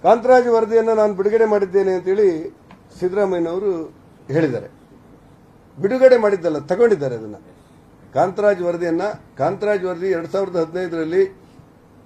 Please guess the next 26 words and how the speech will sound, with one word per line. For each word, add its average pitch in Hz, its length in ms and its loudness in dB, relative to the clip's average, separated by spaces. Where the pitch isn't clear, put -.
ಸಿದ್ದರಾಮಯ್ಯನವರು 175 920 0
ಆಯೋಗವನ್ನ 180 500 2
ರಚನೆ 156 340 -2
ಮಾಡಿ 165 480 -2
ಜಾತಿ 170 300 0
ಜನಗಣತಿ 180 500 -4
ಮತ್ತು 170 220 -8
ಸಾಮಾಜಿಕ 170 420 -6
ಶೈಕ್ಷಣಿಕ 156 400 -8
ಜನಗಣತಿ 151 480 -6
ಮಾಡ್ತೇನೆ 139 400 -8
ಅಂತ 139 140 -8
ಹೇಳಿದ್ದು. 160 320 -4
ಅದರಲ್ಲಿ 156 260 -6
ಇರುವಂತ 165 260 -6
ದಾಖಲೆಗಳ 156 540 -2
ಪ್ರಕಾರ 156 380 -6
ಸಾಮಾಜಿಕ 185 500 0
ಮತ್ತು 196 280 -4
ಶೈಕ್ಷಣಿಕ 165 500 -6
ಆರ್ಥಿಕ 165 400 -2
ಜನಗಣತಿ 151 580 -4
ಅಂತೇಳಿ 139 280 -6
ಅದರಲ್ಲಿ 180 240 -6
ಉಲ್ಲೇಖ 185 240 0
ಮಾಡಲಾಗಿದೆ. 127 420 -6